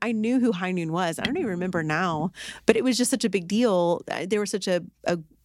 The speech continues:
well-known production company that I just thought, "No, there's no way." Anyway, it was totally real. So I, I did a Skype with Rachel, and she said, "Well, you know, it'll be a couple months before we know anything." And,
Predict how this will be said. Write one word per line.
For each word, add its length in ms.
well-known 420
production 320
company 260
that 140
I 20
just 140
thought, 180
"No, 480
there's 160
no 160
way." 140
Anyway, 320
it 80
was 100
totally 420
real. 240
So 460
I, 180
I 80
did 200
a 20
Skype 400
with 160
Rachel, 520
and 400
she 180
said, 220
"Well, 260
you 140
know, 80
it'll 120
be 140
a 60
couple 200
months 280
before 140
we 100
know 120
anything." 600
And, 360